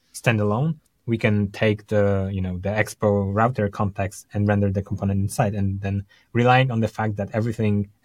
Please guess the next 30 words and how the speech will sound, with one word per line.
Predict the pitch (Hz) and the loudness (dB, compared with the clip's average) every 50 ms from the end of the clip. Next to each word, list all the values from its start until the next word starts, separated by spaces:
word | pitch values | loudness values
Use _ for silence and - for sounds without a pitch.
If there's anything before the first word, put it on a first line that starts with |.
| - - - | -14 -2 2
all | 139 135 135 | 4 6 6
the | 131 - | 6 4
context | - 135 135 131 113 - - - | 4 4 4 4 2 -2 -2 -2
providers | 113 104 113 117 113 107 98 - | 0 2 2 2 2 2 0 0
you | 117 104 | -4 -4
have, | - 113 110 104 104 | -2 -2 -2 0 2
they | 104 101 | 0 0
should | - - 117 104 - | 2 0 -2 -2 0
already | 107 101 104 101 104 101 | 2 2 2 4 4 2
be | 98 101 | 2 2
there. | 98 98 92 92 90 - _ _ _ _ _ _ _ _ _ _ | 2 2 0 -2 -4 -8 _ _ _ _ _ _ _ _ _ _
Um, | 110 101 98 98 98 98 98 95 92 95 104 - - | 0 2 4 4 4 2 2 2 0 -2 -4 -6 -10
so, | - - - 107 101 101 98 98 95 | -14 -4 0 2 2 2 2 2 -2
so | - - 104 101 101 95 | -2 0 0 0 0 0
handling | - - 117 113 110 110 104 104 | 0 0 2 2 4 4 4 4
this | 104 101 98 - - | 4 2 0 0 0
more, | 104 101 101 98 98 98 98 | 2 2 2 2 2 0 -2
more | 110 101 95 | -2 -4 -4
kind | - 107 104 101 | -2 0 0 0
of | 104 | 0
automatically | 107 98 92 104 101 101 98 98 92 98 92 | -2 -2 0 0 2 2 2 0 0 -2 -6
for, | 101 - 104 98 95 92 - - - - - - - - - - 104 | -6 -6 -8 -8 -8 -8 -8 -12 -20 -20 -20 -20 -20 -20 -12 -2 2
uh, | 101 98 98 98 98 | 4 4 4 4 2
for | 95 - 104 | 0 -2 0
the | 101 101 | 2 4
users | 101 101 98 98 95 95 - - | 4 4 2 2 0 0 -2 -6
is, | 98 - - - - | -10 -12 -12 -8 -6
is | 101 92 - - | -6 -6 -6 -6
our | 101 95 95 98 95 | -4 -4 -2 -2 0
goal | 98 95 95 95 95 101 - | 0 0 2 0 0 -2 -6